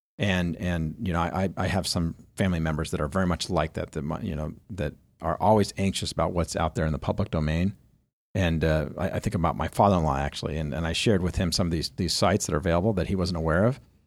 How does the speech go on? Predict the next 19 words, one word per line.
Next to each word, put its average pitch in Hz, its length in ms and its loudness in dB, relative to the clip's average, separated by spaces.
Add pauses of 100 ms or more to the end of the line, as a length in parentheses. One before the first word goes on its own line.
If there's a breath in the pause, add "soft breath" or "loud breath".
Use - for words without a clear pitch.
(140)
And 104 80 4
all 123 60 10
of 135 60 6
a - 20 2
sudden, 120 160 6
I - 20 6
went 104 140 4
to 107 60 6
a - 20 2
whole 123 140 4
new 123 120 6
level 104 320 0
with 90 160 -4
him 82 220 0
as 80 100 -2
far 95 220 4
as 92 100 0
his 101 140 0
son-in-law 95 500 2